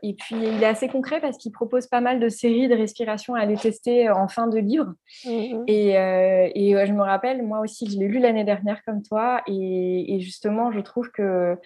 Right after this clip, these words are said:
Speaker 1: pour accompagner ce que tu dis, si, voilà, si vous qui nous
Speaker 2: Ouais.
Speaker 1: écoutez, vous avez envie d'aller rentrer dans cette respiration,
Speaker 2: Mm.
Speaker 1: pas forcément par le biais d'une pratique comme le yoga, mais dans votre
Speaker 2: Exactement.
Speaker 1: quotidien, euh, voilà, ça peut être un joli point d'entrée, euh, qui, euh, qui permet de prendre conscience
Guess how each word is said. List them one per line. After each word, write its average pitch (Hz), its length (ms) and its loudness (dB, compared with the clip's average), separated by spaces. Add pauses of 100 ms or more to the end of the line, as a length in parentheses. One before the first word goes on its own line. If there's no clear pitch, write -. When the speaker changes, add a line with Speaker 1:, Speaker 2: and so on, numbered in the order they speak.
(500)
Speaker 1:
pour 226 140 4
accompagner 247 420 6
ce 254 140 -4
que 247 60 -2
tu 240 200 -6
dis, 247 400 -2
si, - 220 -10
voilà, 202 260 4
si 196 400 -6
vous 202 160 -2
qui 240 140 0
nous 214 140 4
Speaker 2:
Ouais. 214 100 4
Speaker 1:
écoutez, 220 240 -4
vous 214 120 -4
avez 208 140 4
envie 196 160 4
d'aller 202 380 6
rentrer 220 380 -2
dans 240 100 -2
cette 226 180 -6
respiration, 214 640 -2
Speaker 2:
Mm. 196 60 -6 (420)
Speaker 1:
pas 262 120 8
forcément 254 380 2
par 240 140 2
le 214 80 0
biais 226 100 0
d'une 214 160 -2
pratique 208 380 -6
comme 208 160 2
le 214 120 2
yoga, 220 280 6
mais 214 100 0
dans 190 160 2
votre 202 220 0
Speaker 2:
Exactement. 202 120 -12
Speaker 1:
quotidien, 226 520 -2 (480)
euh, 196 180 2
voilà, 196 260 4
ça 190 200 0
peut 240 100 4
être 247 140 6
un 214 140 2
joli 226 260 2
point 233 200 0
d'entrée, 254 480 2
euh, 208 200 4
qui, 226 340 -6
euh, 180 500 0 (680)
qui - 100 -12
permet 214 260 -2
de 214 60 -12
prendre 214 260 -6
conscience 202 480 -8